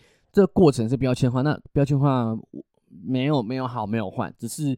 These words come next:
一个更快的方法去让我们去处理这个世界的资讯，然后不用每次都要从头学习，这也算是一个整个，整个认知发展的优化的一个过程。它是有，它，它有它的功能存在，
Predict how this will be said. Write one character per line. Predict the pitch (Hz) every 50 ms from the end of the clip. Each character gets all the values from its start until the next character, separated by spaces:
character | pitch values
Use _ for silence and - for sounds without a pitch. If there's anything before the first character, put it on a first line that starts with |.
| - _ _ _ _ - -
一 | - 147
个 | 143 135
更 | - - 190 160 131
快 | 123 156 147
的 | 120
方 | - 123 123 127
法 | 127 107 92
去 | 90 - - 131 127 120 110 101 -
让 | - 131 123
我 | 110
们 | 98 95 101
去 | - 117 117 113 107 104 - _ _ _ _ _ _ _ _
处 | _ - - - 120 117 143 185
理 | 196 147
这 | - -
个 | 143 143 135
世 | - - 151
界 | 139 143
的 | 139 123
资 | 110 - - 127 131 135
讯， | 139 - - 175 120 87 - -
然 | -
后 | 110 -
不 | - 110
用 | 120 135 139
每 | 131 113 107
次 | - -
都 | - 123
要 | 123
从 | 127 - 127 117
头 | 110 113 117 110
学 | - - 107 104 107
习， | 117 - - - 180 73
这 | 73 139 139
也 | 117 104
算 | 107 120 123
是 | 120 120 120
一 | 117
个 | 117 117 110 110 104 107 - _ _ _ _ _ _ _ _ _
整 | - 110
个， | 101 110 104 104 101 101
整 | - 113
个 | 107 107 113
认 | 151 156 139 135
知 | 131 - 135 131
发 | - 135 131 139
展 | 120 104
的 | 101
优 | 104 117 120 123 123
化 | 127 123
的 | 110 110
一 | 110
个 | 110
过 | 104 - 143 127 110
程。 | 104 - 92 67 64
它 | - 113 117 120 120 117 117 117 117 117 - _ _ _ _ _ _ _ _ _ _
是 | _ - - - - _ _ _
有， | - 123 123 - - 143 147 139 131 113 76
它， | - 131 147 170 180
它 | - - 214
有 | 220 185
它 | 139 165
的 | 160
功 | 123 - 127 135 143
能 | 143 123 98 98
存 | - - 92 95
在， | 98 - 104 90 -